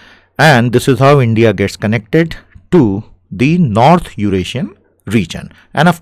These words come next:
course, Europe, ये अल्टरनेटिव रूट बन चुका है इसका डायरेक्ट। पहले यहाँ से जाते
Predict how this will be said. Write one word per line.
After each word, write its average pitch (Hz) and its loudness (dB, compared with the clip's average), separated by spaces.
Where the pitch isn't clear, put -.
course, 175 -2
Europe, 120 2
ये 92 -2
अल्टरनेटिव 123 -4
रूट 143 -2
बन 160 2
चुका 160 0
है 160 4
इसका 156 -2
डायरेक्ट। 139 -2
पहले 107 0
यहाँ 101 -2
से 156 -2
जाते 165 2